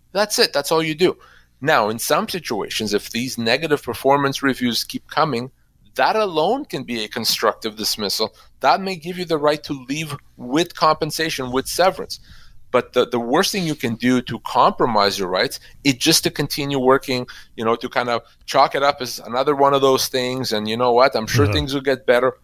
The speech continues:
Speaker 1: I'll just continue working. No, that is a surefire way to be on the receiving end of a termination for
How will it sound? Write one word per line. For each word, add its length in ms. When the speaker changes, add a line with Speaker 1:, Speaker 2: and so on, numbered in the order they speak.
Speaker 1:
I'll 100
just 180
continue 400
working. 340
No, 360
that 160
is 160
a 60
surefire 880
way 360
to 100
be 200
on 100
the 240
receiving 640
end 200
of 120
a 100
termination 680
for 340